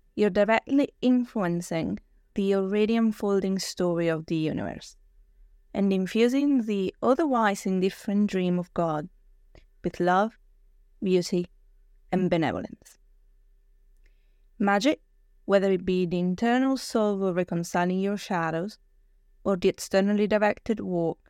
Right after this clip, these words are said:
of bringing new realities into fruition, is all about the evolution of the self. I read this in the newsletter of Caroline Lowell,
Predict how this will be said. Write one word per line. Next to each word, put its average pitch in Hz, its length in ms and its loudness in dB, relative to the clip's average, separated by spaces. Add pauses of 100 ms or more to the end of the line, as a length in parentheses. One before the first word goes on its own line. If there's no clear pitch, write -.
(340)
of 175 400 -4 (180)
bringing 190 500 2
new 254 180 2
realities 170 600 0
into 170 300 -2
fruition, 165 680 -4 (720)
is 175 160 -2
all 190 260 2
about 170 600 -2 (160)
the 165 480 0 (280)
evolution 165 720 -2 (280)
of 165 140 -2
the 151 100 -4
self. - 380 -6 (2750)
I 226 80 4
read 370 180 8 (100)
this 190 460 0
in 214 560 0
the 208 60 0
newsletter 208 720 0
of 190 200 -2
Caroline 180 400 0
Lowell, 196 460 0